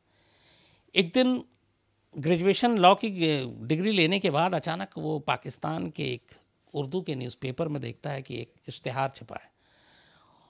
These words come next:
और उसमें पाकिस्तानी आर्मी के लिए वैकेंसी थी। जैसे हम लोगों के यहाँ भी छपता है, आ, आर्मी के लिए जब भी वैकेंसी आती है तो अखबारों में विज्ञापन आता है, ऐड आता है।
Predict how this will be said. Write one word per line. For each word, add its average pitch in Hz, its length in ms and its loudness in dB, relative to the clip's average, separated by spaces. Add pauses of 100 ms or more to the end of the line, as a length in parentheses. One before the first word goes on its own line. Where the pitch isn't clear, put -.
और 175 100 4
उसमें 202 280 0
पाकिस्तानी 180 800 2
आर्मी 156 360 4
के - 120 -10
लिए 165 140 -6
वैकेंसी 123 540 -10
थी। - 160 -20 (1500)
जैसे 160 200 -2
हम 160 160 0
लोगों 185 160 2
के 185 100 -4
यहाँ 180 80 -2
भी 175 60 -4
छपता 160 300 -8
है, - 200 -8 (1000)
आ, 127 240 -14 (840)
आर्मी 135 340 2
के 151 120 -2
लिए 147 120 4
जब 127 100 -2
भी 147 120 0
वैकेंसी 131 400 -2
आती 135 260 -4
है 127 100 -4
तो 120 120 -6
अखबारों 117 400 -2
में 104 220 -10
विज्ञापन 120 640 -6
आता 113 220 -8
है, 113 140 -6
ऐड 104 100 -8
आता 101 220 -14
है। - 80 -20